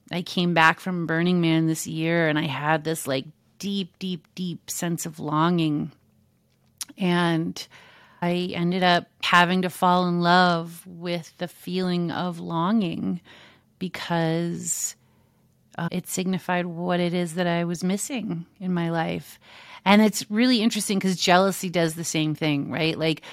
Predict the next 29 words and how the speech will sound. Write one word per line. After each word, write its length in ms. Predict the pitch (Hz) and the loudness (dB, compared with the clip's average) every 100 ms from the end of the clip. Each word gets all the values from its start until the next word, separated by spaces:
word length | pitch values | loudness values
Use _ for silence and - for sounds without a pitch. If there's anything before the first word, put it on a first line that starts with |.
| - | -16
pay 340 | - - 202 190 | -2 4 6 6
attention. 800 | 180 180 165 180 131 139 - 151 _ _ | 4 0 0 -2 -4 -6 -10 -16 _ _
If 240 | 180 - | -6 -4
you're 140 | 175 180 | -8 -8
feeling 720 | - 196 202 202 190 185 170 | -8 -6 -2 -2 -2 -4 -6
jealous, 800 | 170 175 165 156 131 156 170 - | 0 2 4 4 0 -2 -6 -6
like, 300 | 175 160 - - | -6 -6 -12 -16
that's 800 | 175 165 175 190 - - - - | -14 -6 0 0 0 -6 -10 -8
your 160 | 214 196 | -6 -6
soul 600 | - - 180 175 156 160 | -6 -2 0 2 0 -4
telling 520 | - 170 165 170 165 | 0 2 2 0 -2
you 500 | 156 156 131 139 185 - - _ _ | -4 -4 -4 -6 -8 -12 -20 _ _
that 160 | 170 151 | -4 -4
you, 180 | 180 180 | -8 0
that's 300 | 185 180 - | 0 0 -2
something 360 | 196 190 180 | -2 -2 -2
you 120 | 175 | -2
want. 480 | 160 165 170 131 117 - | -2 -4 -6 -8 -12 -10
That's 280 | 170 - 180 | -10 -10 -10
what 140 | 175 | -8
you 140 | 170 | -8
want 220 | 165 165 165 | -4 -2 -2
in 80 | |
your 140 | 165 151 | -4 -2
life. 380 | 160 156 147 170 | -2 -2 -6 -10
And 160 | 165 | -8
it's 160 | 170 - | -6 -8
a 120 | 180 | -10
really, 380 | 165 175 165 | -8 -6 -6